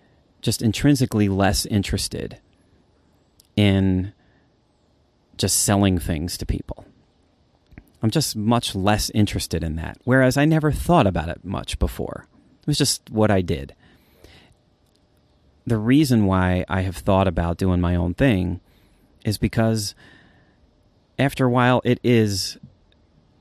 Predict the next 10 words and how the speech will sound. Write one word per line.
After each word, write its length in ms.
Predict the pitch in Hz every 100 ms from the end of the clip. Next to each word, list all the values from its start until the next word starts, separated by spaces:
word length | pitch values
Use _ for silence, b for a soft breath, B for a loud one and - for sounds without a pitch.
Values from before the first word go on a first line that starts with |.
| -
hard 680 | - - 101 92 90 90 98 -
to 100 | 101
get 220 | 95 95
up 240 | 90 87
and 140 | 87 87
just 180 | 95
to 80 | -
go 160 | 90 92
sell 380 | - - 110 110
something 680 | - 92 - 90 90 90